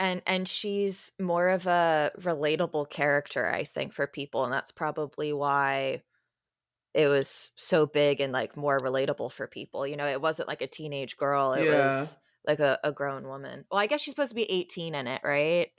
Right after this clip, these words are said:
Speaker 2: I think she's older than him, right? Isn't
Speaker 1: Yeah.
Speaker 2: he supposed to be, like, a,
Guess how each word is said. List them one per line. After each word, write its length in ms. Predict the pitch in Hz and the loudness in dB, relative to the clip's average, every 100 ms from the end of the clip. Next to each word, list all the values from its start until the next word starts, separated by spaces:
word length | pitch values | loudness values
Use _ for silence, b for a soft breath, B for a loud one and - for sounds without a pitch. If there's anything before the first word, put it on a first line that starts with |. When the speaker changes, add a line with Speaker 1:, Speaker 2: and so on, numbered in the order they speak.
| - | -4
Speaker 2:
I 80 | |
think 200 | 175 269 269 | 0 0 0
she's 200 | 208 180 | -4 -4
older 380 | 175 202 226 202 | 0 2 4 2
than 160 | 170 | 2
him, 220 | 202 226 143 | -2 -4 -4
right? 440 | 131 160 240 - _ _ _ _ _ - | -2 -2 -2 -6 _ _ _ _ _ -10
Isn't 100 | 180 | 2
Speaker 1:
Yeah. 140 | 220 226 | 4 4
Speaker 2:
he 40 | |
supposed 200 | 214 202 202 | 4 0 -2
to 60 | |
be, 120 | 175 | 0
like, 260 | 165 156 151 | 2 2 2
a, 340 | 139 131 117 | 2 2 0